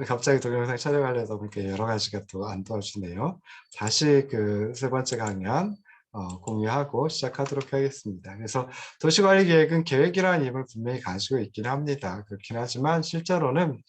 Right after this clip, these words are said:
어, 정말 실제로는 엄밀히 따-, 정말 실제로 따져보면은 토지 이용을 관리하기 위한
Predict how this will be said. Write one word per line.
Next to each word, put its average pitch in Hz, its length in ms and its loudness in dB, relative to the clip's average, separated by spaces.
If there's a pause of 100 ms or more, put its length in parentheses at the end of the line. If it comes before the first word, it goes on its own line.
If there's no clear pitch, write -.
(380)
어, 104 600 -10
정말 107 280 -2
실제로는 151 680 2 (200)
엄밀히 131 400 -2
따-, 147 240 0
정말 117 220 -2
실제로 185 760 0
따져보면은 139 680 -4
토지 247 400 2
이용을 139 320 4
관리하기 135 560 -2
위한 107 340 -6